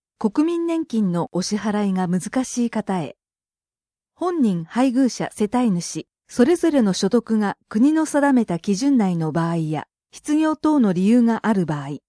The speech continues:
保険料が免除、猶予される制度があります。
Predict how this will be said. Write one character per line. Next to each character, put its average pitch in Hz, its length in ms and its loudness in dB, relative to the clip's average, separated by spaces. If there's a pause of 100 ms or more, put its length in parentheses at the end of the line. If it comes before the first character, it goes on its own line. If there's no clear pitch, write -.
(180)
保 247 120 2
険 330 260 0
料 214 220 4
が 170 260 -4
免 220 240 4
除、 170 220 -2 (100)
猶 311 200 6
予 208 140 4
さ 185 160 -6
れ 190 140 0
る 196 80 2
制 240 240 2
度 185 120 2
が 160 120 -4
あ 151 60 -6
り 147 100 -8
ま 147 140 -6
す。 - 240 -14